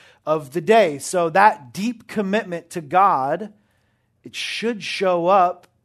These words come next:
and that's what Peter's saying, in the, in the believer's life, in the way that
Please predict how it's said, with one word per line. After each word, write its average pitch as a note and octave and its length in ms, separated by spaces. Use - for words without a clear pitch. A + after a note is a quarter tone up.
and C#3 100
that's F3 160
what F3 140
Peter's G#3 380
saying, D#3+ 320
in E3 160
the, F#3 240
in E3 80
the F3+ 80
believer's F3 680
life, F3 600
in F#3 200
the G3 100
way F3+ 380
that F#3+ 380